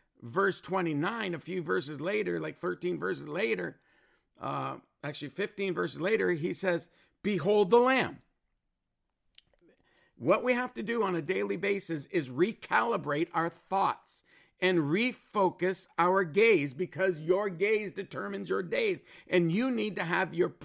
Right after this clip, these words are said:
a proper perspective so that you can operate in encounters of the God kind.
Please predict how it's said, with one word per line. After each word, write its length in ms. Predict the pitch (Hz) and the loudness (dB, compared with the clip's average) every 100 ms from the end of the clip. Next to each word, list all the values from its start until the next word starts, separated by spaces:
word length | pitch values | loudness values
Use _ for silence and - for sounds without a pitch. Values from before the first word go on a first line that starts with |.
| - | -6
a 80 | 151 | -6
proper 580 | - - 170 208 226 226 | -6 -6 -2 0 0 -2
perspective 960 | 226 202 190 - - - - - 113 - _ _ _ _ _ _ _ _ _ | -2 -6 -6 -8 -6 -6 -6 -8 -8 -8 _ _ _ _ _ _ _ _ _
so 240 | - 202 | -4 2
that 200 | 190 190 | 4 2
you 240 | 147 190 247 | 2 0 0
can 260 | 233 226 - | -2 -4 -2
operate 720 | 175 220 240 190 139 135 139 - _ _ _ _ | 0 0 -2 -4 -2 -2 -2 -8 _ _ _ _
in 180 | 185 180 - | 0 2 4
encounters 840 | 175 170 - 220 240 - 147 151 | 2 2 2 0 0 -2 -2 -2
of 280 | - 165 151 | -2 -2 0
the 80 | 180 | -2
God 420 | 160 202 220 196 | 2 4 4 0
kind. 320 | 143 113 90 | -6 -6 -6